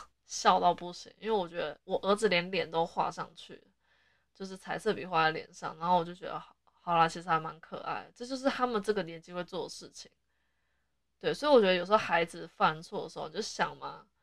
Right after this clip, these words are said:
他十八岁，他会做这样的事吗？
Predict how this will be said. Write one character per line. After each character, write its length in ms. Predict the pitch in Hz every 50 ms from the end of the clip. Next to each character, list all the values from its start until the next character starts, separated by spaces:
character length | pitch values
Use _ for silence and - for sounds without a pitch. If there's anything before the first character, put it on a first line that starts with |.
| _ _ _ _ _ _ _ _ _ _ _ _ _ _ _ _ _
他 260 | _ - 233 233 247 247
十 340 | - - - - 185 175
八 300 | 175 - 185 180 175 185
岁， 300 | 196 - - 208 170 120
他 140 | - - 202
会 120 | 196 196 190
做 200 | - 196 175 160
这 100 | 165 160
样 140 | 147 143
的 80 | 131 170
事 220 | - - - 151 - - 170
吗？ 220 | - 95 _ _